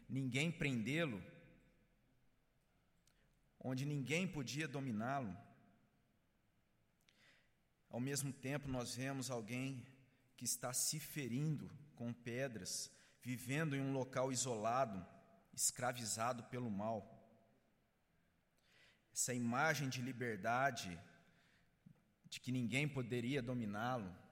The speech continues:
é trazida no texto, e eu acredito que fala também conosco, ah, no momento em que a gente vive,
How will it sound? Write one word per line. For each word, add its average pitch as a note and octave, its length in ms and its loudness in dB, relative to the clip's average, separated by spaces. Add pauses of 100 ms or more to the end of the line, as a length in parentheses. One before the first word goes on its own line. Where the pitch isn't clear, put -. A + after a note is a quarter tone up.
(360)
é A#2 80 -6
trazida B2 460 0
no B2 120 2
texto, B2+ 560 0 (320)
e B2+ 100 -2
eu B2+ 40 4
acredito C#3+ 460 -4
que C3+ 80 -8
fala C#3 360 0
também C3+ 380 -2
conosco, B2+ 720 -2 (440)
ah, A#2+ 500 2 (800)
no C3 120 -4
momento C#3 440 0
em - 20 -6
que C3 120 -6
a A#2 40 -4
gente C3 260 -6
vive, A2+ 540 -10